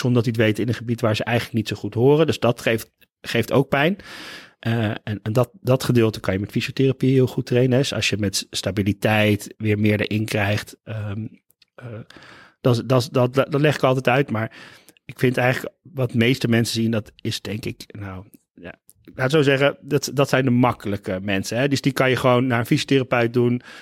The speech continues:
Die hebben vooral pijn en dan denk je, weet je, het gaat, dat komt wel goed als ik, en dan weten we wel goede, er zijn wel verschillende soorten fysiotherapie. Want wat het gevaar is als mensen gaan, gaan sporten als ze hypermobiel zijn, is dat ze,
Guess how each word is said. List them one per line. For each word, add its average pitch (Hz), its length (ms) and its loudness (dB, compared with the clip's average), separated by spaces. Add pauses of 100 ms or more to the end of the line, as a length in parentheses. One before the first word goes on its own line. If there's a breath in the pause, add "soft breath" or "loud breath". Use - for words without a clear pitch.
(180 loud breath)
Die 110 140 -4
hebben 113 200 0
vooral 113 240 2
pijn 107 380 0
en 98 80 -8
dan 101 80 -10
denk 101 200 -8
je, - 60 -8
weet 104 100 -8
je, 107 60 -8
het 101 100 -10
gaat, 101 240 -10 (100)
dat 120 220 -14
komt 123 200 -4
wel 113 100 2
goed 127 280 0
als 117 180 -4
ik, - 60 -12 (140)
en 117 120 -8
dan 117 100 -2
weten 127 280 2
we 123 60 2
wel 120 100 6
goede, 123 280 0 (140)
er 127 100 -2
zijn 131 200 2
wel 127 180 2 (920 loud breath)
verschillende 135 360 0
soorten 127 240 2
fysiotherapie. 113 400 0
Want 117 120 -2
wat 123 260 0
het - 80 -18
gevaar 131 420 0
is 165 100 2
als 156 100 -2
mensen 143 300 2
gaan, 123 300 0
gaan - 200 -10
sporten 131 340 -4
als - 80 -8
ze - 80 -8
hypermobiel 117 320 -4
zijn, 110 120 -4
is 107 60 -6
dat 117 180 -2
ze, 107 120 0